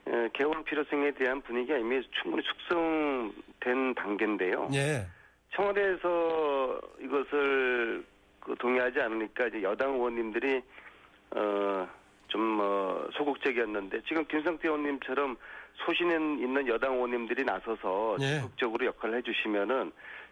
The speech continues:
Speaker 1: 저는 청와대가 반대하더라도 그, 어, 페이지를 넘길 수 있을 거라고 보고 있습니다.
Speaker 2: 예.
Speaker 1: 결국에는 국회가 주도하고, 어, 청와대가, 어, 뭐 뒤에서 동의해주는,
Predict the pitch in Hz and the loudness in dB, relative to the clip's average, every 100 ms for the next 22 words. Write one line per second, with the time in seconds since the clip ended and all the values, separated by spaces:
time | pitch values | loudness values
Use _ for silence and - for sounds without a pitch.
0 | - 127 123 156 156 151 143 - 104 110 | -2 0 0 0 0 0 -2 -4 -8 -2
1 | 120 127 135 120 110 - 127 147 151 - | -2 -2 -2 0 0 -2 0 0 0 -4
2 | - - - - - 123 123 123 120 120 | -12 -20 -20 -20 -6 0 2 4 4 2
3 | 113 107 - - - - 90 87 82 85 | 2 0 -4 -18 -20 -12 -6 -4 -2 -2
4 | 82 - 147 127 135 110 113 - 131 - | -4 0 0 2 0 0 0 0 -2 -4
5 | - 104 101 - 90 107 - - - - | -4 -2 -2 -4 -6 -4 -6 -12 -14 -14
6 | - 135 127 143 175 170 - 160 156 - | -10 -2 0 2 0 -2 -4 -2 0 -2
7 | 120 135 127 110 147 190 - - - - | -4 -2 0 0 0 -2 -6 -14 -14 -12
8 | - - - 147 139 127 110 139 165 180 | -6 -4 0 0 2 0 2 0 0 -6
9 | - _ _ _ - 92 90 82 82 80 | -16 _ _ _ -12 -8 -4 -4 -4 -4
10 | 73 71 71 - - - - - - 107 | -4 -4 -4 -4 -6 -12 -20 -18 -2 0
11 | 101 135 127 117 117 127 117 117 101 95 | 2 2 0 0 0 2 2 0 0 -2